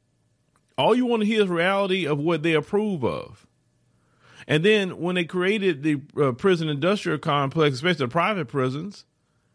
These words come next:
many people talked about that meeting they had with record execs and talking about, "Hey, we need to keep pushing this, you know, violence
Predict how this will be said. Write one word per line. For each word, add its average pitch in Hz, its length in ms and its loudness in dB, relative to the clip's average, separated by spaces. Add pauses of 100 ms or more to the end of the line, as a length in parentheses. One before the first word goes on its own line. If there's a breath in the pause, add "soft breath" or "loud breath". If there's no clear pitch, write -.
(100)
many 214 280 4
people 175 240 0
talked 151 220 0
about 135 200 0
that 131 160 0
meeting 143 440 0
they 120 180 2
had 135 240 0
with 113 80 -2
record 143 340 -2
execs 120 460 -2
and 110 80 -8
talking 131 200 0
about, 123 120 -2
"Hey, 139 100 0
we 123 140 0
need 131 100 0
to 110 60 -6
keep 123 240 -4
pushing 131 340 0
this, 117 240 -2 (340 loud breath)
you 127 60 -6
know, 120 160 2
violence 131 760 -4